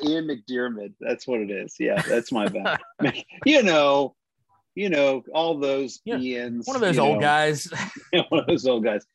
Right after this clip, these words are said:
Speaker 1: No, okay. So Ian McDiarmid. So I'm, I'm disappointed with his portrayal of Palpatine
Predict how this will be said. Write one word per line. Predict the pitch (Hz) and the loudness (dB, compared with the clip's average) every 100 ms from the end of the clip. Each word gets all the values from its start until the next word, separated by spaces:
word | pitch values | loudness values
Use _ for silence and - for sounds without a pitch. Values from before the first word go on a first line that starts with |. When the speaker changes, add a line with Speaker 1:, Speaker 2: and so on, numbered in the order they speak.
| _ _ | _ _
Speaker 1:
No, | 165 160 | 2 4
okay. | 156 156 - _ | 4 2 0 _
So | - 143 - | -4 -2 -2
Ian | 196 233 | -2 -2
McDiarmid. | 214 139 151 127 104 _ - - | -4 -4 -4 -4 -8 _ -20 -6
So | - 165 156 - | -2 0 -2 -4
I'm, | 185 208 190 | -4 -4 -8
I'm | 170 175 147 | -12 -12 -6
disappointed | 175 208 220 - 185 170 156 110 98 - _ - | -4 -4 -6 -8 -6 -4 -4 -4 -8 -12 _ -6
with | 123 123 120 _ - | -2 0 -2 _ -6
his | 143 151 147 - - - | -4 -2 -4 -6 -14 -16
portrayal | 123 - 135 127 110 107 | -16 -6 -2 0 -2 -4
of | 113 - | -8 -2
Palpatine | 113 110 110 - 110 104 | -2 -2 -8 -10 -8 -8